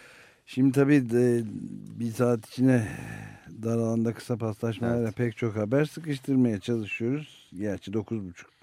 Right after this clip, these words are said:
Speaker 1: on arasında da devam ederiz ama bir de özlü olarak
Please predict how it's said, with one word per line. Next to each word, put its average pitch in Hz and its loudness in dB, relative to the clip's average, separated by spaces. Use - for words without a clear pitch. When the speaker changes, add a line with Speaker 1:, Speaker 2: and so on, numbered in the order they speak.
Speaker 1:
on 98 -4
arasında 98 -6
da 90 -6
devam 101 -6
ederiz 123 0
ama 139 4
bir 120 2
de 120 6
özlü 117 0
olarak 127 4